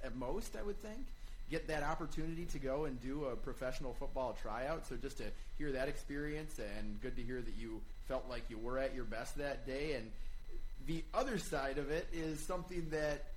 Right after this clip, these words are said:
seems like it would come up in this type of situation, and I think certainly surprised you when it did. Um, but an agent, um, is something that apparently is necessary when you're even getting to these steps,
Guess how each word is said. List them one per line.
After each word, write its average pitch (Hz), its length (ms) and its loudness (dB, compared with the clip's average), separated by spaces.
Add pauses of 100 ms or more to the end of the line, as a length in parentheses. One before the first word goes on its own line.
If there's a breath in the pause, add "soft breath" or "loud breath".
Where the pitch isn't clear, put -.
seems 180 480 -2
like 147 420 2 (480)
it 156 120 -2
would 156 240 0
come 175 240 2
up 160 320 2
in 156 120 0
this 165 120 2
type 160 240 0
of 156 60 0
situation, 156 800 -2 (240)
and 131 300 2
I 123 80 0
think 143 320 -2
certainly 147 400 -2
surprised 135 560 2 (100)
you 143 140 0
when 139 220 2
it 123 100 -4 (120)
did. 143 380 -2 (380 loud breath)
Um, 113 340 0
but 139 200 4 (600)
an 143 240 -2 (160)
agent, 185 460 2 (420)
um, 156 480 2
is 156 240 0
something 180 360 0
that 175 100 2
apparently 175 720 2
is 151 160 0
necessary 180 720 0
when 165 140 2
you're 160 100 2
even 165 240 0
getting 170 280 0
to 156 100 0
these 160 340 -2
steps, - 540 -2